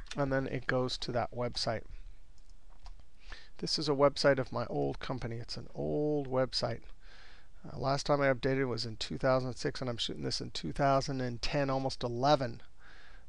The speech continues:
Uh, the company I used to run was right near the beginning of selling stuff online in ninety-four, I think it was. All right, I'm gonna close this. I wanna put a hyperlink inside this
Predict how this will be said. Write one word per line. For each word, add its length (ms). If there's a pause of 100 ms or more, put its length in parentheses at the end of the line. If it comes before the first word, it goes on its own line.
(100)
Uh, 300 (440)
the 80
company 360
I 20
used 220
to 80
run 380 (280)
was 220
right 200
near 200
the 100
beginning 540
of 120
selling 540
stuff 380
online 600
in 160
ninety-four, 920
I 60
think 220
it 80
was. 420 (720)
All 80
right, 120
I'm 80
gonna 120
close 300
this. 160 (260)
I 40
wanna 160
put 160
a 60
hyperlink 600
inside 380
this 180